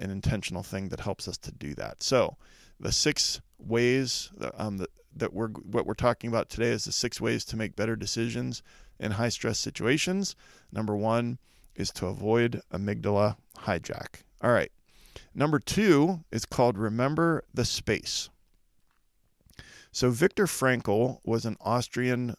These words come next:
psychiatrist. He became a psychiatrist after, um, he was in, uh, he was, during the Holocaust, he was in Auschwitz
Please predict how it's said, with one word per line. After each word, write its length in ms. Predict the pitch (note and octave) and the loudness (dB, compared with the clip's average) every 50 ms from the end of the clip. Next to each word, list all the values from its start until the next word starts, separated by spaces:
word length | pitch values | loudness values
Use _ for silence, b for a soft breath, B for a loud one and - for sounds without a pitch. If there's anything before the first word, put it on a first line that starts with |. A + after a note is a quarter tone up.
| _ - | _ -12
psychiatrist. 1040 | - - A2+ G#2 - - - A2 A#2 A2 F#2+ - - G2+ G2 A2+ - - - - - - b b b b b b b b b | -4 -2 -2 -2 0 0 2 4 4 4 2 0 0 0 0 0 -2 -4 -8 -10 -14 -20 b b b b b b b b b
He 140 | b - A2+ | b -6 -4
became 360 | A2+ A2 - - C3 B2 B2 | -4 -2 0 0 0 2 2
a 40 | A2+ | 0
psychiatrist 800 | - - A2+ G#2 - - A2+ A2 A2+ A2 - - A2 G#2+ - - - | 0 0 0 0 0 2 2 2 2 2 0 -2 -2 -4 -4 -4 0
after, 640 | - G#2+ A2 - - - G#2 G#2+ A2+ G#2+ G#2+ - - _ _ _ _ _ _ - - | 2 2 2 2 0 -2 0 0 2 2 0 -2 -4 _ _ _ _ _ _ -8 -4
um, 240 | G2+ G2 F#2+ F#2 | -4 -4 -4 -6
he 480 | E2+ - - B2 A#2 A2+ A2+ G#2+ F#2 - - _ _ _ _ _ _ _ _ - | -8 -6 -4 -2 0 0 0 -2 -4 -6 -10 _ _ _ _ _ _ _ _ -4
was 220 | G2+ A2 G2 A#2+ | -4 -2 0 2
in, 300 | B2 A#2 A#2 A2+ G#2 - _ _ _ _ _ - | 0 0 0 0 -4 -6 _ _ _ _ _ -12
uh, 160 | - F#2+ C#2+ A1 | -10 -8 -8 -8
he 180 | A2 - B2 | -4 -2 -2
was, 400 | A2+ G2 A2 - - - - - - - | -2 0 -2 -2 -4 -6 -6 -8 -10 -4
during 380 | - A#2 B2 C3 C3+ C3+ C3 A#2+ | 2 4 4 4 4 4 2 2
the 260 | A#2 A2+ A2 G2 - - | 2 4 4 2 0 -2
Holocaust, 720 | - A#2+ A#2+ B2 A#2+ C#2 - - - G#2 G2+ G#2+ G#2 - - | -6 -2 2 2 4 2 2 0 2 2 2 2 0 -2 -4
he 140 | - A#2+ A2+ | -4 -2 -2
was 180 | G#2 G#2 G#2+ | -2 -2 -2
in 160 | A2+ A2+ G2+ - | -2 -2 -2 -2
Auschwitz 680 | - E2 A#2 A#2+ - - A2+ G#2+ G#2+ - - - - | -2 0 0 0 0 -2 -2 -4 -4 -4 -6 -8 -10